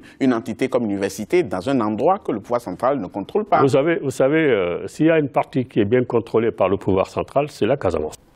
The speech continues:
Speaker 1: Hmm.
Speaker 2: Il y a une forte présence militaire en Casamance,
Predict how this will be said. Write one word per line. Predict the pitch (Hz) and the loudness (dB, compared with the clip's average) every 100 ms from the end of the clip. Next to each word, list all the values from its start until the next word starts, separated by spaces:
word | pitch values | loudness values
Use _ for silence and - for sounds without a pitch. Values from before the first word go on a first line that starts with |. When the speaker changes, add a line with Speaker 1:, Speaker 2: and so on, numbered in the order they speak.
| - | -6
Speaker 1:
Hmm. | 95 85 - - - | -2 -2 -6 -16 -4
Speaker 2:
Il | 104 | 2
y | 110 | 2
a | 113 | 2
une | 120 107 _ | -4 -10 _
forte | - 202 - | -4 -4 -4
présence | - 135 127 120 95 - | 0 2 2 0 -2 -8
militaire | 104 165 220 151 123 | 0 0 2 0 0
en | 110 | -2
Casamance, | 110 104 110 147 147 | -2 -2 -2 -2 -6